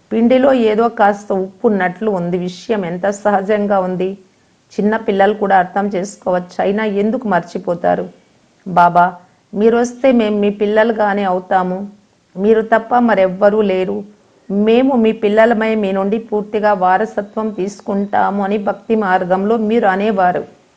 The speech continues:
వారసత్వమును తీసుకునేందుకే తండ్రికి పిల్లలుగా అవుతారు, దత్తు పిల్లలుగా అవుతారు. తండ్రి ద్వారా మనకు ఏ వారసత్వం లభిస్తుందో తెలుసు.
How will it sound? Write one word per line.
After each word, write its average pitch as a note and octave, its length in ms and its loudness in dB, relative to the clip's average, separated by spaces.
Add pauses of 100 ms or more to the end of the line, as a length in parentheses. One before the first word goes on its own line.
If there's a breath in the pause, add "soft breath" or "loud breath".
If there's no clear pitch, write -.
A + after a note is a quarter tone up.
(640)
వారసత్వమును B3 1000 2
తీసుకునేందుకే A3 840 -4
తండ్రికి G3+ 480 -2
పిల్లలుగా G3+ 560 0
అవుతారు, F3 500 0 (640)
దత్తు G3 440 0
పిల్లలుగా G#3+ 560 2
అవుతారు. F3 500 0 (560)
తండ్రి G#3+ 340 4
ద్వారా G#3 320 4
మనకు G3 340 -2
ఏ F#3+ 200 -4
వారసత్వం G#3+ 800 0
లభిస్తుందో G3 680 -2
తెలుసు. F#3 600 -6